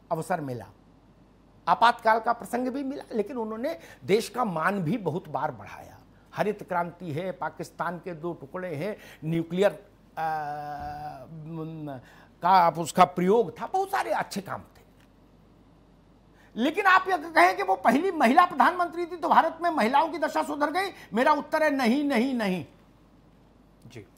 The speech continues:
Speaker 1: वैसे ही मैं जाति के संदर्भ में मानता हूं ना,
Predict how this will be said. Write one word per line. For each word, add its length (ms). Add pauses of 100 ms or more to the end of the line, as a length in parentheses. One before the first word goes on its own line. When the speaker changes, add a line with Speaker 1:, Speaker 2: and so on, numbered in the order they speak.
(180)
Speaker 1:
वैसे 300
ही 60
मैं 160
जाति 300
के 100
संदर्भ 440
में 120
मानता 340
हूं 80 (1800)
ना, 160